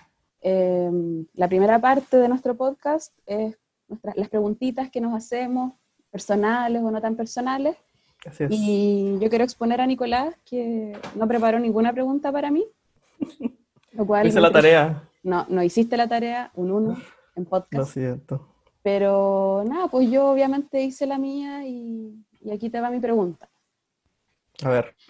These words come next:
Speaker 1: Amigo, mi pregunta es la siguiente. Si es que el día de mañana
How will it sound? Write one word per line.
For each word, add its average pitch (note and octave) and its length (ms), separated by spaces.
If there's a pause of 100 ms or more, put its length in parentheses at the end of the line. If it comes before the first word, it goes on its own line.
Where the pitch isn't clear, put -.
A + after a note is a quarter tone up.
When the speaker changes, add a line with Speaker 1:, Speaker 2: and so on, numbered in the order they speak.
(640)
Speaker 1:
Amigo, F3+ 300
mi E3+ 100
pregunta G#3+ 340
es B3 60
la B3 120
siguiente. F3+ 600 (880)
Si - 140
es G#3+ 100
que - 140
el G3+ 140
día B3+ 200
de C#4+ 120
mañana A#3 500